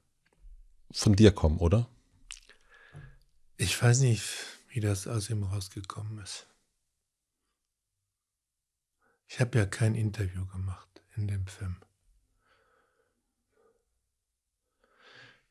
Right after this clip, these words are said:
Speaker 2: Ich hab ihn dann nur, es war ein bisschen die Schlussszene des Films,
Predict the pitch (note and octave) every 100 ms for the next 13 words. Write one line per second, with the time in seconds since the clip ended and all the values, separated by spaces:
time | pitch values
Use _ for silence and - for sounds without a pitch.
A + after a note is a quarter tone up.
0 | _ - G#2 C3 C#3 D3+ C3 B2 A#2 A#2
1 | B2 B2+ A#2 - - _ _ _ _ _
2 | - - A#2+ B2 A2+ G2 G#2+ F#2+ G#2+ G2
3 | F#2+ - G#2 - - G#2 G2 G2 - -
4 | A2 -